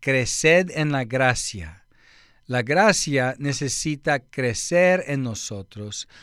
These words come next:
por el abundante suministro de la vida eterna. Y esto se lleva a cabo hasta que haya en nosotros una expresión madura del Señor.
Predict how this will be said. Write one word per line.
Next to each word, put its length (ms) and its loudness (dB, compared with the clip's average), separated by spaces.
por 200 -2
el 80 -2
abundante 920 0
suministro 920 -2
de 160 -2
la 160 -4
vida 280 -2
eterna. 680 -8
Y 180 2
esto 300 4
se 160 0
lleva 300 2
a 20 0
cabo 580 0
hasta 460 -2
que 280 -4
haya 460 -2
en 160 -2
nosotros 800 -2
una 320 -2
expresión 880 -2
madura 800 0
del 180 -4
Señor. 540 -10